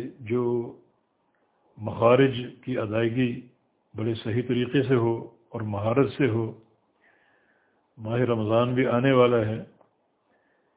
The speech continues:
جو قرآن کی تلاوت کا مہینہ ہے۔ رسول اللہ صلی اللہ علیہ وسلم کی حدیث ہے، "الماہر بالقرآن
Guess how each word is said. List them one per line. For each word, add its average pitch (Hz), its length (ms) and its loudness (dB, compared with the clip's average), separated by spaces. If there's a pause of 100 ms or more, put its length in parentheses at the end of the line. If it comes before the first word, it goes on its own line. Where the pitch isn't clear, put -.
(240)
جو 113 180 -10
قرآن 117 380 0
کی 127 140 -2
تلاوت 117 460 4
کا 131 80 2
مہینہ 113 340 0
ہے۔ 113 380 0 (1900)
رسول 127 300 -2
اللہ 123 140 0
صلی 127 60 4
اللہ 127 200 6
علیہ 123 40 -2
وسلم 127 340 -6
کی 117 140 -4
حدیث 117 420 2
ہے، 120 340 -2
"الماہر 120 640 -2
بالقرآن 123 720 0